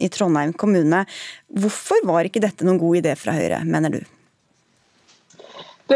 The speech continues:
Speaker 2: det Arbeiderpartiet ønsket for barn og unge i Trondheim, eh, det var en sosial, praktisk og lærerik sommerskole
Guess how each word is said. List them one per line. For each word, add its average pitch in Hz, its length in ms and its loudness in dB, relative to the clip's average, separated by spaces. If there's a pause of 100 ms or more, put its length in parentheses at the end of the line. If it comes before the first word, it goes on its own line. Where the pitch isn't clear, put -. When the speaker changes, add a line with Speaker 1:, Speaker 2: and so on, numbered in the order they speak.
(160)
Speaker 2:
det 311 80 8
Arbeiderpartiet 233 1120 2
ønsket 226 400 -4
for 208 240 0
barn 233 240 4
og 247 80 0
unge 196 160 -2
i - 60 -14
Trondheim, 226 420 0 (100)
eh, 240 380 0 (100)
det 214 220 4
var 214 320 4 (100)
en 214 220 -8 (100)
sosial, 262 600 2 (180)
praktisk 254 640 -2
og 247 160 0
lærerik 196 640 0
sommerskole 185 540 2